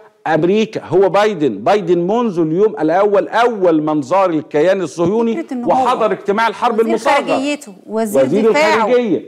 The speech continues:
Speaker 2: إلى إيه كل ال-
Speaker 1: والعديد من قادة
Speaker 2: تقريبا كان
Speaker 1: وزعماء
Speaker 2: شوية
Speaker 1: الاتحاد،
Speaker 2: هينقل،
Speaker 1: الاتحاد
Speaker 2: هينقل
Speaker 1: الأوروبي.
Speaker 2: الكونجرس عندهم.
Speaker 1: ولذلك أنا أقول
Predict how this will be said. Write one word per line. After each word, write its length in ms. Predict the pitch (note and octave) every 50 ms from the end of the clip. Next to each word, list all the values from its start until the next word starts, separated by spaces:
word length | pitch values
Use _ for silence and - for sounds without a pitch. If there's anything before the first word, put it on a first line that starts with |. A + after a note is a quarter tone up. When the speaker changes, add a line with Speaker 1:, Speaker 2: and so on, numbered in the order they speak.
| - - C4
Speaker 2:
إلى 100 | C4+ C#4
إيه 400 | - - C#4+ E4+ G4+ G4+ F4 -
كل 240 | - D#4+ F4 F#4 E4
ال- 320 | D4 C4 B3+ A#3+ A#3+ A#3+
Speaker 1:
والعديد 640 | - F3 D3 B2+ C#3+ E3+ E3 A#3 C#4+ C#4+ G#3 F#3+ G#3
من 200 | B3+ C#4 C4+ A#3 - - - - D3 - -
قادة 260 | - A#3+ C4 B3+ - G#4
Speaker 2:
تقريبا 200 | G#4 G4 F#4 F4+
كان 100 | E4 D4
Speaker 1:
وزعماء 240 | - - - F4+ F4 D#4+ D#4
Speaker 2:
شوية 100 | E4+ F4+
Speaker 1:
الاتحاد، 280 | F#4 E4+ - E4+ D4+
Speaker 2:
هينقل، 240 | C4+ C4+ G3+ G#3+ - F#3
Speaker 1:
الاتحاد 420 | F#3+ F#3 F#3+ G#3 A#3 C4+ D4 F4
Speaker 2:
هينقل 120 | G4 F#4+ F#4
Speaker 1:
الأوروبي. 240 | D#4 - A#3 G#3 E4
Speaker 2:
الكونجرس 380 | D#4 C#4+ C4+ G3+ G3+ F#3+ - G3
عندهم. 240 | F#3+ F#3+ F#3 F#3
Speaker 1:
ولذلك 500 | E3 F#3 F#3+ F#3+ F3 C4 C4+ A#3+ A3+ - -
أنا 300 | G3+ A3 G#3 F#3 C#3 C3+
أقول 340 | B2 - - A2+ G#2 G2+